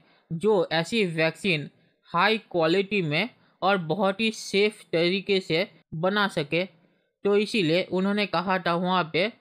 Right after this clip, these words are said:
उस इंटरव्यू में कि भारत ऐसी वैक्सीन बहुत ही सुरक्षित तौर पे और बहुत ही हाई क्वालिटी में बना सकता है, क्योंकि भारत के पास ये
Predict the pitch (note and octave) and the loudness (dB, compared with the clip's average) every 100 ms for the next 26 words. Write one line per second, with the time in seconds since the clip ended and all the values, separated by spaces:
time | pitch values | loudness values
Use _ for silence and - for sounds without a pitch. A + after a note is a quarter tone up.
0 | _ F3+ F#3 F#3 F3 F3+ F#3+ E3 D3+ G3+ | _ -6 -2 -2 0 -2 0 -2 -2 -6
1 | - _ - G3 D#3+ - D#3+ F#3 D#3+ - | -10 _ -4 -4 -4 -4 -2 2 0 -2
2 | _ _ _ D3 E3 A3 G#3 E3+ E3 G#3 | _ _ _ -4 -2 -2 -2 0 -2 0
3 | G3 D#3 D#3 F3 F#3+ G3 A3 G#3+ - F3 | -2 -2 -2 0 0 0 -2 -4 -2 -2
4 | F3+ - G3 - F3+ E3 - F#3 - _ | -2 -4 -6 -2 -2 0 -2 -4 -4 _
5 | _ - F#3 F3+ D3 F#3 F#3+ G#3 G3 D#3+ | _ -2 -2 0 -2 0 0 -2 -4 -2
6 | F3 F3+ - E3 F#3 F#3 E3 D3 E3 A#3 | 0 -2 -2 0 2 0 -2 0 -2 -4
7 | - _ _ - D#3 D3+ F3 G#3 G3+ D3+ | -8 _ _ -14 -6 -2 0 0 -2 -6
8 | - E3 E3 F3+ F3+ F#3 D3 D#3+ E3 F3+ | -2 0 0 -2 0 -2 -2 -2 0 0
9 | F#3+ F#3 F3 F3+ E3+ E3 | -2 -2 -2 -2 0 -2